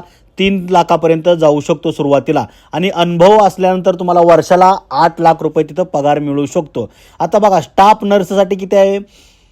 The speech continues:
एक दोन ते तीन लाखपर्यंत प्रतिवर्षी पगार मिळू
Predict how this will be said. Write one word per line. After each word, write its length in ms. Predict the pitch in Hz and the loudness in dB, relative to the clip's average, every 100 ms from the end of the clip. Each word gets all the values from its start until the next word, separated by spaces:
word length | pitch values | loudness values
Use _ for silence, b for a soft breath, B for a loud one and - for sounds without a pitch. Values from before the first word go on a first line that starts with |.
| b _ | b _
एक 280 | 175 170 135 | -10 -10 0
दोन 220 | 170 196 | 2 2
ते 140 | 190 202 | 2 0
तीन 240 | - 196 | 0 0
लाखपर्यंत 520 | 190 185 165 190 185 | 0 0 -2 -4 -2
प्रतिवर्षी 640 | 185 185 180 185 180 - | -2 -2 -2 0 -2 -2
पगार 280 | 175 160 165 | -2 0 0
मिळू 200 | 165 160 | 0 -4